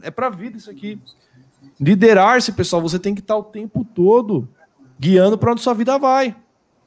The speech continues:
Né? E outra, vocês querem liderar os outros, querem, "Ah, eu quero ser bem-sucedido, eu quero ser chefe da minha empresa, eu quero."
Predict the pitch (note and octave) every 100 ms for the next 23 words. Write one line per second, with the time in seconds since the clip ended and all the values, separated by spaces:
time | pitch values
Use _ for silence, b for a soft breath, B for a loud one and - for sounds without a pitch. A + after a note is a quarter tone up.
0 | _ _ _ - - C#3+ A#3+ B3+ A#3+ A#3+
1 | G#3+ G3+ F#3 G#3 G#3 G3+ F#3 F#3 F3 A#2
2 | C3 G3+ G3+ - F3 E3+ D#3 D3 G3+ F#3+
3 | F#3 F3 D#3+ - E3+ D#3 E3+ D#3+ - C#3+
4 | A#2 D#3+ C#3 A#2+ C#3+ D3 D3+ C3 A2 A#2
5 | _ _ - C#3 B2 - B2+ D3+ - C3
6 | C3 A#2 - C#3+ D#3+ C3 B2 C3+ C3+ C#3
7 | A#2